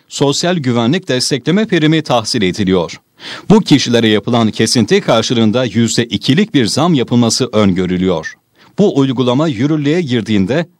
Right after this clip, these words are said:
emeklinin maaşı ekstradan yüzde iki artacak. İki bin sonrasına intibak.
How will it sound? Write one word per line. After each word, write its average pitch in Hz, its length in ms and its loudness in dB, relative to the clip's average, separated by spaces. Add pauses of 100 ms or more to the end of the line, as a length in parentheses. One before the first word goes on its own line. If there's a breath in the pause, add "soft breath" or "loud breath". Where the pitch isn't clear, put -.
emeklinin 110 480 0
maaşı 139 480 0 (100)
ekstradan 143 560 0
yüzde 117 440 -2
iki 147 400 0 (100)
artacak. 101 760 -2 (360)
İki 165 260 0
bin 170 120 4
sonrasına 143 560 0
intibak. 98 760 -2